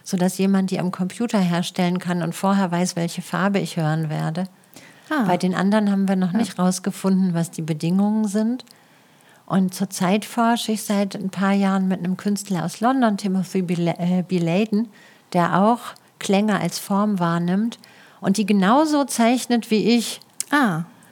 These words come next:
Speaker 1: Sodass wir dachten, das gibt's doch gar nicht. Eigentlich ist es nicht identisch. Wir müssen jetzt rausfinden, was sozusagen identisch an der Vorwa-, Formwahrnehmung ist und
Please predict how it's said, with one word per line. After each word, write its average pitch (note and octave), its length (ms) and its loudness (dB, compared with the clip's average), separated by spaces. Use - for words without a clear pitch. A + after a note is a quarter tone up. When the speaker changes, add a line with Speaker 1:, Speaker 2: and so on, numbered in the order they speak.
Speaker 1:
Sodass G3+ 340 2
wir G3 80 0
dachten, G3 360 2
das F#3 140 -2
gibt's - 280 -2
doch F#3+ 220 2
gar F3 180 2
nicht. F3 260 -2
Eigentlich A3 340 2
ist D4 180 4
es D4+ 160 0
nicht F3+ 260 2
identisch. E3 640 -2
Wir G3+ 80 2
müssen G#3 340 2
jetzt F3+ 240 -2
rausfinden, B3+ 760 2
was A#3+ 300 2
sozusagen A3 680 2
identisch G#3 560 0
an G3 160 0
der F#3+ 120 2
Vorwa-, G#3 600 0
Formwahrnehmung F#3+ 1080 2
ist D#4+ 460 0
und F#3+ 300 0